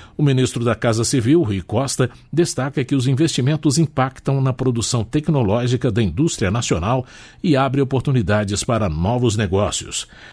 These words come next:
As obras do B R T e do Corredor Oeste, no D F, também figuram na carteira do novo pac.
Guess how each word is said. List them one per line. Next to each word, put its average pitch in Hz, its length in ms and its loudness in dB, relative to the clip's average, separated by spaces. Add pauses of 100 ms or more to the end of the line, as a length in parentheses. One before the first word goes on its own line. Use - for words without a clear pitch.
(120)
As 107 220 0
obras 123 340 0
do 104 140 -2
B 101 160 0
R 123 240 2
T 151 320 0
e 127 100 2
do 101 140 -2
Corredor 113 420 0
Oeste, 110 420 0
no 92 140 0
D 151 120 2
F, 135 360 0 (300)
também 151 360 2
figuram 139 480 0
na 139 140 -2
carteira 123 560 -2
do 123 140 0
novo 95 360 2
pac. - 480 -2